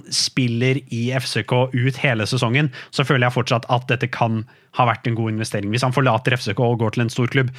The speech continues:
så ville jeg jo ha, eh, truffet spikeren på huet eller, eh, truffet jackpotten. Men, eh,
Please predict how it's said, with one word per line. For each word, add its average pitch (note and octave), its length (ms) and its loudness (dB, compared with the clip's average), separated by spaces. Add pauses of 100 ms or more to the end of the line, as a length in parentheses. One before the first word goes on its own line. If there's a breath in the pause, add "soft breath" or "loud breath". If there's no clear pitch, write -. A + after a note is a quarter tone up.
(120)
så B2 140 -4
ville A2 160 -2
jeg G#2+ 80 0
jo A2 80 0
ha, A2+ 60 -2 (100)
eh, B2+ 160 0
truffet B2 320 -4
spikeren G#2+ 400 -4
på B2 140 -2
huet A2 240 0
eller, A2 320 0 (260 loud breath)
eh, A2+ 320 0
truffet A#2+ 240 -2
jackpotten. A#2+ 640 -2 (260 loud breath)
Men, A#2+ 300 0
eh, A#2+ 220 2